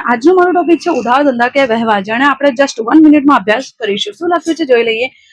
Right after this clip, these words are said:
જ્યારે તમે કોઈ વસ્તુનું વેચાણ કરો છો અને ગ્રાહક તમને દસ દિવસમાં નાણાં ચૂકવવાનું કહે છે, તેને ઉધાર વ્યવહાર કહે છે.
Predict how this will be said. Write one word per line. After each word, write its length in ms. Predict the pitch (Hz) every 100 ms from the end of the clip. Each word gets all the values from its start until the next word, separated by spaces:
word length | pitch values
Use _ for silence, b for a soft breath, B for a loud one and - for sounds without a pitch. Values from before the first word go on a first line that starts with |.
| b
જ્યારે 280 | 202 254 277
તમે 260 | 339 349 349
કોઈ 140 | 349 302
વસ્તુનું 460 | 247 - 320 330
વેચાણ 320 | 294 294 302
કરો 260 | 302 294 359
છો 260 | 359 277 - _ _
અને 260 | 247 262 302
ગ્રાહક 360 | 233 226 285 311
તમને 280 | 311 302 311
દસ 220 | 233 277 269
દિવસમાં 400 | 226 285 311 294
નાણાં 180 | 240 262
ચૂકવવાનું 460 | 254 247 240 254
કહે 240 | 262 277 320
છે, 200 | 302 220
તેને 140 | 226
ઉધાર 380 | 262 220 208 220
વ્યવહાર 280 | 214 196 220
કહે 240 | 240 202
છે. 180 | 190 196